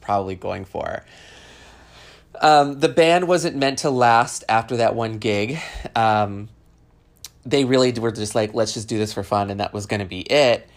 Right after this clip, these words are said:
But they turned, it ended up being so good that they were asked to play again and again and again, and Susie and the Banshees was born.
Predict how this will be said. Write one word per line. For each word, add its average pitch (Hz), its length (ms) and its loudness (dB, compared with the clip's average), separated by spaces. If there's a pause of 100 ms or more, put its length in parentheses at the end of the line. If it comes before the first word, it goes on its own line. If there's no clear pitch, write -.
(240)
But 147 360 2
they 156 160 4
turned, 180 440 -4
it 143 220 -4
ended 170 220 2
up - 120 0
being 160 280 0
so 135 180 2
good 143 460 6
that 131 160 -6
they 135 80 0
were 127 440 -2
asked 139 300 -2
to 127 60 -8
play 123 260 -2
again 123 640 2
and 123 140 -6
again 123 400 -2
and 113 160 -8
again, 120 640 0
and 110 720 -6
Susie 113 400 -10
and 107 80 -8
the 110 60 -6
Banshees 101 720 -8
was 98 220 -10
born. 92 480 -6